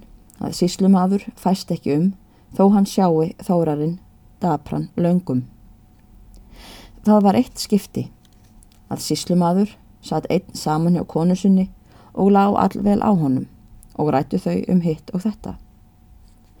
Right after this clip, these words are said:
Spyr þá sýslumaður hana hvað hún hyggi bera til þess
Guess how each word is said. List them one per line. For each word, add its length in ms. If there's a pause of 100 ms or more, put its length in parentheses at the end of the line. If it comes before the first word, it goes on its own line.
(460)
Spyr 320
þá 160
sýslumaður 720
hana 240 (500)
hvað 300
hún 100
hyggi 380 (100)
bera 240
til 240
þess 380